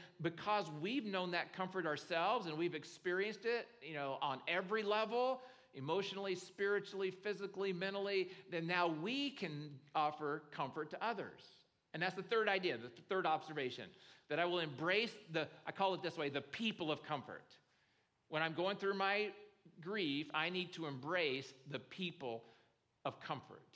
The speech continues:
those who have been comforted by God so that they can now bring me comfort. Now, this is, I'd say this is probably one of the most tangible aspects of the grief process. And so it's a call to be with others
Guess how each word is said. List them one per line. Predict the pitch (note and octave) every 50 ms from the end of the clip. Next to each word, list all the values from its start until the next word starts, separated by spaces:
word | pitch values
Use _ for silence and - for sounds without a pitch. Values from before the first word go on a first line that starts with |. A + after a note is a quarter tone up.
| - _ _ _ _ - B2
those | A2+ C3 C3+ C#3+ D3+ D3
who | F3 F3+
have | G3 G3+
been | G3 A3+ A#3+ B3
comforted | A3+ - A#3+ B3+ A#3+ - - F#3 D3 C3+ B2+ B2+ B2+ B2+
by | C3 D#3 D#3+ E3
God | D#3 F3 G3 F#3+ E3 C3+ B2+ A#2+ A#2 A#2+ -
so | D#3 C#3+ C3+
that | C3+ C3+
they | D3 D#3
can | D3+ D#3 D3 C#3
now | C#3 C3+ C3
bring | B2 A2+ C3+ D3 D3 D3+ D3
me | C3+ C3+ C3 B2+ B2+ B2 - - - - _ _ _ _ -
comfort. | - D#3 C#3+ - - G2 D#2 C2 -
Now, | D3 D#3 D#3+
this | G3+ A#3 A3+
is, | B3+ A3 - - - - _ _ _ _ _ _ _ _ _ _ _ _ _ -
I'd | B3 -
say | - F4+
this | E4 D#4+
is | E4 A#3+
probably | - B3 A#3+ F#3+
one | G3+ G#3
of | F#3
the | F#3
most | E3+ - E3+ -
tangible | - C#3+ C#3+ D#3+ G3 G3 A#3+ B3 C4 C4+ - - - - - - - _ _ _ -
aspects | E3 D#3+ F#3+ F#3+ - - - A3 A3 A#3 A#3 A3+ - - -
of | E3+ D#3+ C#3+ C3
the | C#3+
grief | A#2+ - D3+ E3+ G3+ - -
process. | - G#3 G#3 G#3+ G#3 G#3+ A3 A3+ A3+ A3+ G#3+ A3+ - - - - - _ _ -
And | - D#3+ D3+ D3+ D3+ D3 D3
so | - E3+ D#3+ D#3 D3 C#3+ D3 D3 -
it's | - E3+ D#3 D#3
a | D#3 C#3
call | - - - - E3 E3 E3+ F#3 G#3+ A3+ A3 -
to | - D3 C3 B2 A2
be | A2 E3+ F3 F#3+
with | G#3+ G3+ F3 - - -
others | C#3+ D3+ E3 G3+ A3 A#3+ B3+ B3 G#3+